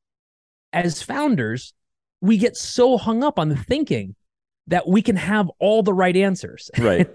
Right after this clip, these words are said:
Speaker 1: It's,
Speaker 2: right.
Speaker 1: it's kind of hilarious. So I, I thought what would be cool today, let's walk through all of the things that we mistakenly, let's call it foolishly, foolishly,
Speaker 2: Yeah.
Speaker 1: think that we have the right answers to,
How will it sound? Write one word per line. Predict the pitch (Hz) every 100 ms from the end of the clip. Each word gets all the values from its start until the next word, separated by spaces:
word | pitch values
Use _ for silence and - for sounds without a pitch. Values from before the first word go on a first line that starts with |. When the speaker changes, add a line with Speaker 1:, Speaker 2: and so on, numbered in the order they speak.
| _ -
Speaker 1:
It's, | -
Speaker 2:
right. | 98 87 -
Speaker 1:
it's | 196
kind | - 277 349
of | 370 254
hilarious. | 220 240 359 370 127 -
So | 196
I, | 180
I |
thought | 185 - -
what | 202
would | 208
be | 185
cool | 208 185
today, | - 117 80 - _ _ _ _ _ -
let's | 156 254 -
walk | 170 175 202 -
through | - 160 127 -
all | 139 185 269 269
of | 175
the | 160
things | - 151 123 107 98 -
that | 131
we | 143 226
mistakenly, | 233 143 - - 208 220 180 120 104 98
let's | 214
call | - 247 123
it |
foolishly, | - - 330 285 143 - 98 - _ _ _ 320
foolishly, | 311 175 202 -
Speaker 2:
Yeah. | - - - _ _ _ _ _ 220
Speaker 1:
think | 262 269
that | 214 143
we | 170 214
have | 208 196
the | 160
right | 123 127 190 -
answers | 117 156 - 220 208
to, | - 285